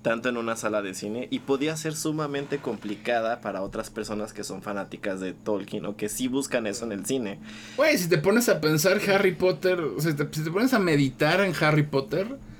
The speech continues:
Speaker 2: pues la verdad el que estaba mal era Dumbledore y Harry.
Speaker 1: Ujú.
Speaker 2: Porque, eh, aunque sea una forma mala de, de llevarlo a cabo, la idea de, de Voldemort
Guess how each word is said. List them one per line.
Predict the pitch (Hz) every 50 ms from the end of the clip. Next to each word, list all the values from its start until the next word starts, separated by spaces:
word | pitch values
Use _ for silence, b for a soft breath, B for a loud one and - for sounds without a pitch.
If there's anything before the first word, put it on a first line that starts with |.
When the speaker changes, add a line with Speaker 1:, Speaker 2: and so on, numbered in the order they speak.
| B B B B B B B B B - - -
Speaker 2:
pues | - 131 120 117
la | 131 127
verdad | 120 123 123 131 143 156
el | 175 175
que | - 147
estaba | 143 - - 143 143 147 147
mal | 143 139 131 127 123 135 151 165 160 135
era | 131 131 135 139 135 131 127 117 107 98 92 87 82 80 69 69 71 76 - -
Dumbledore | 101 113 139 143 139 131 113 104 107 98 101 101 104 101
y | - 101 92 90 87 85 80 -
Harry. | 90 101 127 147 139 120 117 117 127 147 - - - -
Speaker 1:
Ujú. | 107 110 - - 127 117 117 104 - - - - - - - - - - -
Speaker 2:
Porque, | 117 123 120 110 - - 117 117
eh, | 117 117 - 82 92 85 101 107 95 107 107 104 113 110 -
aunque | 117 127 131 131 - 139 131
sea | 135 - - - - 160 156 165 180
una | 185 185 175 156
forma | 151 - - 147 143 143 147 147 135 120
mala | 107 104 107 117 120 127 131 139 139 135
de, | 127 110 101 98 -
de | 95 98 95 90 87 87 90
llevarlo | 92 98 98 98 107 110 123 120
a | 113 -
cabo, | - 113 107 107 113 127 143 - - - - - - - - - - B B B B B B B B B - - - - - - - -
la | 107 117 120 120 123
idea | 127 120 117 127 135 151 160 180 190
de, | 175 170 156 147 139 135
de | 120 120 127 123 120 113 113
Voldemort | 110 117 131 143 139 156 151 160 160 175 190 202